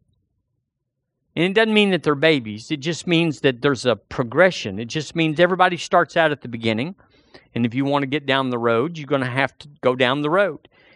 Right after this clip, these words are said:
He said there in chapter three of First Corinthians, says, "I, brethren, could not speak unto you as unto spiritual."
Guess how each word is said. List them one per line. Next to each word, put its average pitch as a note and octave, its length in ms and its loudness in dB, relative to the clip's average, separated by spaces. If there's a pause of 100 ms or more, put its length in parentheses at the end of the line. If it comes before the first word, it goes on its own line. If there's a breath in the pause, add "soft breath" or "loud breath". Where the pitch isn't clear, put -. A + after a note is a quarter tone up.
(120 soft breath)
He F3+ 140 2
said G#3 240 0
there F#3 100 4
in F3 80 0
chapter F3 380 -2
three F3+ 260 2
of C#3+ 80 0
First D#3+ 240 0
Corinthians, F#3 420 -4
says, F3 260 -2
"I, G#3 200 4
brethren, C3+ 560 0 (1400)
could A3+ 260 2
not A3 300 4
speak - 460 0
unto D3 180 0
you D#3 220 0
as E3 260 2
unto E3 180 -2
spiritual." - 720 -4